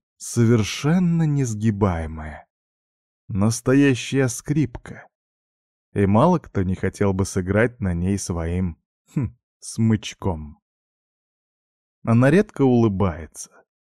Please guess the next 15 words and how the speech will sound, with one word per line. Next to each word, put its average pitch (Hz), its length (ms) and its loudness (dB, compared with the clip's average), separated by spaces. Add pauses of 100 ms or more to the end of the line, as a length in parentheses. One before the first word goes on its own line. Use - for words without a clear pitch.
(240)
В 104 140 0
основном 139 440 2
только 120 440 0
своему 110 440 2
младшему 107 640 0
брату, 104 720 -6
к - 180 -20
которому 117 560 2
часто 104 420 0
бегает 101 500 0
в 95 100 -8
другой 98 380 2
блок 104 440 0
нашего 95 500 -2
детдома. 87 680 -8